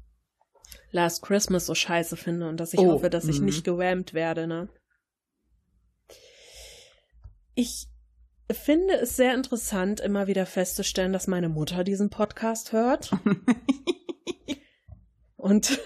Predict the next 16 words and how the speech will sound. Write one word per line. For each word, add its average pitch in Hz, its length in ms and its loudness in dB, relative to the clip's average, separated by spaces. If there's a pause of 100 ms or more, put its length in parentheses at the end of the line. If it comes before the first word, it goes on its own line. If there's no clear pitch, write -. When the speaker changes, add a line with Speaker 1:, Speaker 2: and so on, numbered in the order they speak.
(500)
Speaker 1:
<laughs> - 500 -18
sehr 208 220 4
geil 247 220 4
fand 240 240 0
ich - 140 -4
auch, 220 120 0
dass 202 180 -2
direkt 208 380 0
am 214 140 2
nächsten 214 300 0
Tag, 185 260 -2
nachdem 196 360 -2
wir 269 60 2
die 247 120 0
Folge 185 680 0
veröffentlicht - 720 -4